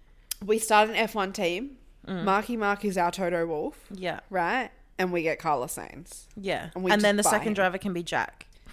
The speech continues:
Speaker 1: Yeah. <laughs>
Speaker 2: Love it. You'd love it. <laughs>
Speaker 1: No experience.
Speaker 2: <laughs> No, none needed. Just vibes, remember? This is what we're good at.
Speaker 1: Yeah, just good vibes.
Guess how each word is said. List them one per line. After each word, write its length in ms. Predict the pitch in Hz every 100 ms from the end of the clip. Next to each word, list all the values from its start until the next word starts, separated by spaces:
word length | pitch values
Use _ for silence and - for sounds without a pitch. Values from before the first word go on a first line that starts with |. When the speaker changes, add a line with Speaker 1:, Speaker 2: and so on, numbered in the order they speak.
| -
Speaker 1:
Yeah. 220 | - - - 960 988 960 988 1017 1077
<laughs> 640 | 1047 - - - - -
Speaker 2:
Love 200 | 349 349
it. 180 | 254 - - 453 508 370 359
You'd 100 | 370
love 200 | 330 330
it. 320 | 226 - 277 - -
<laughs> 480 | - 427 - 370 - - - - - - - -
Speaker 1:
No 380 | 240 262 302 285
experience. 760 | 254 - 262 180 170 165 339 466
Speaker 2:
<laughs> 340 | 427 539 - 370
No, 140 | 339
none 300 | 269 349 392
needed. 400 | 311 339 202 - - 415 -
Just 240 | 427 427 240
vibes, 400 | 269 269 196 220
remember? 340 | 214 226 294
This 240 | 254 311 359
is 120 | 330
what 180 | 294 269
we're 120 | 269
good 220 | 262 247
at. 260 | 202 143 -
Speaker 1:
Yeah, 200 | 226 202
just 260 | 180 254 226
good 120 | 233 220
vibes. 580 | 220 151 190 - -